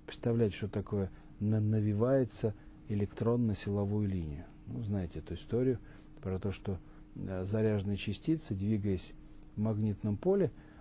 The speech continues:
э, будет испытывать, м, силу, э, значит, действующую на нее со стороны магнитного поля, направленную перпендикулярно к скорости, да? Она перпендикулярна к скорости и перпендикулярна к магнитной силовой линии.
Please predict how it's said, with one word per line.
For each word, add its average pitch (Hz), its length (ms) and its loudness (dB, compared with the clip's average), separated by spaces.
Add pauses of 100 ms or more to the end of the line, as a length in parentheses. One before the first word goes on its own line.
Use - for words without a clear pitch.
(100)
э, 104 560 -2
будет 165 400 2
испытывать, 160 680 0 (460)
м, 117 140 -6
силу, 151 480 2 (720)
э, 110 800 -4
значит, 110 360 -4
действующую 113 600 0
на 110 40 2
нее 107 140 2
со - 180 -6
стороны 107 360 0
магнитного 101 540 0
поля, 160 280 2
направленную 131 500 2
перпендикулярно 113 840 0
к - 60 -10
скорости, - 540 -6
да? 82 180 -6 (480)
Она 123 160 2
перпендикулярна 110 880 0
к - 20 -10
скорости 240 460 0
и 175 80 0
перпендикулярна 131 1000 0 (500)
к - 20 -10
магнитной 127 480 4
силовой 110 400 2
линии. 82 320 -2